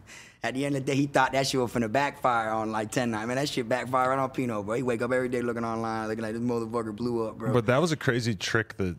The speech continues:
Speaker 2: Jake kinda played because he got in that situation, kept his mouth shut about it for forever, and then finally told the story on here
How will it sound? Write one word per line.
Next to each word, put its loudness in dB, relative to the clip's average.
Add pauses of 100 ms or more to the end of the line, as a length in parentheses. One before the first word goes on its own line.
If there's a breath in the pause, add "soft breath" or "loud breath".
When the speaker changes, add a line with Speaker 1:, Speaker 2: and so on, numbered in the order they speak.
(260)
Speaker 2:
Jake 2
kinda 0
played 0
because -2
he -2
got 4
in 2
that 4
situation, 0 (100)
kept 0
his 0
mouth 2
shut 0
about 0
it -6
for -2
forever, -2
and 2
then 4
finally 2
told 2
the 2
story 6
on 6
here 4